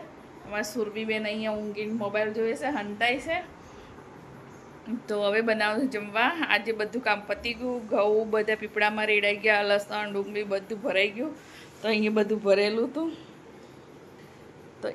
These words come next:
એક કટુ રહેવા દીધું છે એ દળાવવા માટે. બધું પીપળામાં રેડી મૂકી દીધું, અહીંયા કોથળા જ કોથળા હતા, તો બધું મૂકી દીધું, સાફ સફાઈ કર્યું. તો કાલના કપડાં તો ઇસ્ત્રી વાળવા ગામડેથી લાવે,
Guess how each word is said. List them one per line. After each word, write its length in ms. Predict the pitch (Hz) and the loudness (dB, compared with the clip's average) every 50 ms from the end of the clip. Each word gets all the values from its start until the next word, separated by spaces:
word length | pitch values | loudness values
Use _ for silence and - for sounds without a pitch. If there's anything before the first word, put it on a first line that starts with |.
| - | -2
એક 100 | 208 208 202 - | -4 -2 -2 -2
કટુ 280 | - 208 208 220 220 | -4 -2 0 2 4
રહેવા 220 | 214 214 208 208 214 | 6 6 8 6 6
દીધું 280 | 208 214 208 220 226 | 4 2 -2 -2 -2
છે 160 | 269 - 262 233 220 214 | 0 0 0 0 0 0
એ 40 | 220 | 0
દળાવવા 420 | 226 180 190 196 196 196 202 208 | 2 6 6 8 8 8 6 6
માટે. 300 | 208 208 214 208 269 294 302 - - - - - - - - - - - - - | 4 2 0 0 -2 -2 -2 -4 -8 -14 -18 -18 -18 -18 -18 -18 -20 -18 -10 -4
બધું 240 | 208 208 220 220 220 | -2 -2 -2 -2 -2
પીપળામાં 460 | 220 202 202 214 214 208 220 226 226 | -4 0 4 4 4 4 4 2 2
રેડી 220 | 233 233 233 240 | 4 4 4 2
મૂકી 320 | 247 247 247 233 - - 240 | 0 -2 -4 -6 -6 -8 -10
દીધું, 240 | 247 240 233 262 247 | -8 -6 -4 -2 -2
અહીંયા 380 | 233 226 233 233 214 208 208 - - - - - - | -2 0 -2 -2 -2 -4 -6 -8 -14 -18 -20 -10 -2
કોથળા 360 | 240 247 233 - 277 254 254 | 0 0 0 4 4 4 4
જ 120 | 247 247 - - | 4 2 -4 -8
કોથળા 300 | 226 220 247 240 226 226 | -6 -2 2 4 4 4
હતા, 260 | 208 - 233 285 294 - - - - - - - - - - - | 4 2 -2 -4 -4 -6 -12 -20 -20 -20 -20 -20 -20 -18 -12 -4
તો 60 | 202 | 2
બધું 340 | 233 214 196 - - 233 226 | 2 2 2 2 0 0 0
મૂકી 180 | 233 226 226 226 | 0 0 -2 -6
દીધું, 240 | 226 220 214 240 262 | -8 -6 -4 -6 -4
સાફ 260 | - 254 208 196 - | 0 0 0 0 -2
સફાઈ 280 | - 220 208 - 247 214 | -4 -6 -2 -2 -2 -2
કર્યું. 340 | 214 - 220 220 240 294 294 - - - - - - - - - - - - - - | 0 0 0 0 0 0 -2 -6 -12 -20 -20 -20 -20 -20 -20 -20 -20 -20 -20 -12 -10
તો 80 | 214 | -8
કાલના 380 | 214 - 214 202 202 202 214 226 | -2 2 4 4 4 4 0 -2
કપડાં 440 | 226 220 208 - 220 214 208 208 214 | -2 -2 -4 0 2 4 4 4 2
તો 60 | 226 | 0
ઇસ્ત્રી 460 | 214 220 - - - - 202 208 214 - - - - - - - - - - - - - - - | 0 0 -2 -4 -2 0 2 2 2 0 -4 -12 -14 -18 -20 -20 -20 -20 -20 -20 -20 -18 -8 0
વાળવા 400 | 214 214 208 202 202 208 214 220 | 4 6 6 6 6 6 4 4
ગામડેથી 520 | 214 214 208 196 202 202 208 214 - 262 | 6 6 4 4 4 4 0 0 0 2
લાવે, 380 | 214 202 196 196 202 208 208 214 | 4 6 8 8 8 6 4 2